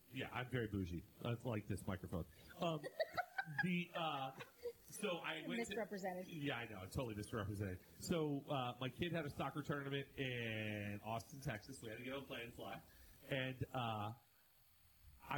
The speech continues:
Speaker 1: was gonna go, I had to upgrade 'cause Clear came out with this whole new thing. Had to upgrade my Clear to whatever. I had to go and check in there. So I told my wife and my kid, I go, "Go get in line. I'll get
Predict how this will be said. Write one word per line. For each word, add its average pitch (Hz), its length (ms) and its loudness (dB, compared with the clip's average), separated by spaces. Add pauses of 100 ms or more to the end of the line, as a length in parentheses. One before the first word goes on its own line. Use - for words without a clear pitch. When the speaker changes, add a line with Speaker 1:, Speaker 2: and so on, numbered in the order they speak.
Speaker 1:
was 127 180 0
gonna 139 220 2
go, 139 160 2
I 123 140 -2
had 143 260 -2
to 139 220 -4 (160)
upgrade 131 760 -2
'cause - 140 -6 (140)
Clear 156 180 -2 (100)
came 135 140 -2
out 123 100 -2
with 117 100 -8
this 113 100 -8
whole 151 180 0
new 147 120 4
thing. 117 360 -2 (260)
Had 147 140 0
to - 80 -10 (100)
upgrade 160 460 -2
my 127 120 -6
Clear 131 640 0 (680)
to 120 540 2
whatever. 127 460 2
I 123 40 0
had 127 100 0
to 110 240 -2 (160)
go 131 220 2
and 113 120 -4
check - 320 -2
in 107 200 -2
there. 85 180 -12 (540)
So 120 400 -2
I 113 60 -2
told 123 200 -2
my 104 80 -4
wife 139 200 0
and 156 60 -4
my 156 100 0
kid, 123 180 -4
I 107 60 -4
go, 101 180 -6
"Go 135 120 2
get 165 120 2
in 147 80 -6
line. 120 340 2 (760)
I'll 127 120 2
get 139 240 0